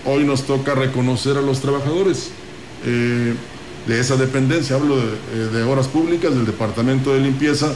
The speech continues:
Nos, eh, señalan del fraccionamiento José María Morales y Pavón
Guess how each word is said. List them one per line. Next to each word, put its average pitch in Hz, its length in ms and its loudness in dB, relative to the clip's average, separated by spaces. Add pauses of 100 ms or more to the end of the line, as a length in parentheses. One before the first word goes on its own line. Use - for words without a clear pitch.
(480)
Nos, 117 240 0
eh, 117 140 0
señalan 135 480 2
del 120 160 0
fraccionamiento 120 760 0
José 127 260 -2
María 135 260 2
Morales 135 360 2
y 120 60 0
Pavón 127 380 0